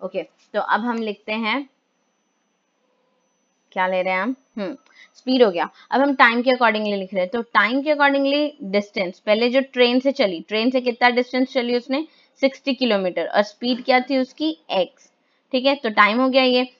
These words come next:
ये हो गया सिक्सटी किलोमीटर। अब जब वो सिक्सटी किलोमीटर ट्रेन से चली है, तो बाकी का बचा हुआ किससे चली है? बस से चली है। तो इसको मैं क्या लिख सकती हूँ? थ्री हंड्रेड माइनस सिक्सटी। which nothing but become how much? Two forty kilometers।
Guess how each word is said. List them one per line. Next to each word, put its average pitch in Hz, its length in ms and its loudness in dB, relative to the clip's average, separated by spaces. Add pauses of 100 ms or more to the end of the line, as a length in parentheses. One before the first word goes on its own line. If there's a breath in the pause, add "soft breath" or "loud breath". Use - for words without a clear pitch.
(140)
ये 247 100 4
हो 254 120 4
गया 262 180 2
सिक्सटी 269 380 -8
किलोमीटर। 175 440 -8 (140)
अब 311 240 4 (220)
जब 302 180 0
वो 392 160 0
सिक्सटी 320 560 -6
किलोमीटर 294 500 0
ट्रेन 240 320 0
से 262 140 0
चली 196 340 0
है, 185 280 -2 (400 soft breath)
तो 294 60 0
बाकी 208 460 0
का 294 100 2
बचा 247 340 2
हुआ 277 160 6
किससे 277 300 -2
चली 269 280 0
है? 269 120 0
बस 190 400 -2
से 254 100 -2
चली 254 280 2
है। 226 120 -4 (360 soft breath)
तो 277 60 -2
इसको 285 320 0
मैं 294 140 0
क्या 294 100 0
लिख 294 160 0
सकती 285 220 -6
हूँ? 277 80 -2
थ्री 247 220 -2
हंड्रेड 254 300 2
माइनस 269 300 0
सिक्सटी। 294 400 -4 (380 soft breath)
which 233 260 0
nothing 220 460 2
but 285 200 2
become 269 340 2
how 254 160 2
much? 180 220 -6 (240)
Two 185 120 -8
forty 208 360 0
kilometers। 254 580 2